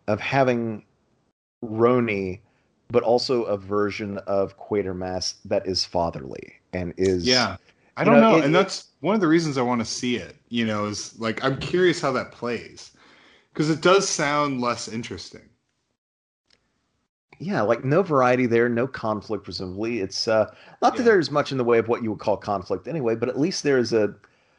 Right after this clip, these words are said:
Speaker 1: <sighs> I appreciate the fact that the men are so markedly different, and yet they are able to work together. And I don't know that that would have come across if you had Morell in this role.
Speaker 2: Yeah. Um,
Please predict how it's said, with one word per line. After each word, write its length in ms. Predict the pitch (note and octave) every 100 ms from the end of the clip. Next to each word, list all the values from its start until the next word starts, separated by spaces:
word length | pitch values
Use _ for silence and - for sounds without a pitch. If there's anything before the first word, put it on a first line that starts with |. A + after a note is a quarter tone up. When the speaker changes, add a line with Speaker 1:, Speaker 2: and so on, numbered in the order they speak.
| _ _ _ _ _ _ -
Speaker 1:
<sighs> 20 |
I 680 | - - - - - - D#3+
appreciate 400 | C#3+ F#3 - C#3+
the 80 | -
fact 240 | C3 B2
that 100 | -
the 60 | A2
men 200 | A2 G#2+
are 180 | G#2+ G#2
so 200 | - G#2
markedly 540 | G2 F#2+ - F#2+ F#2
different, 540 | F2 - A2+ - F#2+ G2
and 140 | G2
yet 180 | F#2+ -
they 260 | G2 F#2+
are 240 | - F#2 F2
able 200 | F2+ F2
to 60 |
work 300 | E2+ E2 D#2+
together. 340 | - D2+ E2 F2
And 140 | F2
I 60 | F#2
don't 320 | F#2 C3 -
know 240 | A#2 G#2+
that 160 | G#2 G2+
that 180 | G#2 G2
would 80 | F#2+
have 80 |
come 160 | - G2+
across 520 | - - A#2+ G#2 - - - _ _
if 200 | A2+ G#2
you 80 | G#2
had 180 | G#2+ F#2+
Morell 340 | F2+ E2+ E2+
in 100 | D#2
this 180 | D#2+ -
role. 340 | - - - _ _ _ _ _
Speaker 2:
Yeah. 240 | G#2+ F#2+ E2+ _ _ _ _ _ _ _ _ _ _ _ _ _ _ _ _ _ _ -
Um, 540 | A#2+ A2+ A2 G#2+ -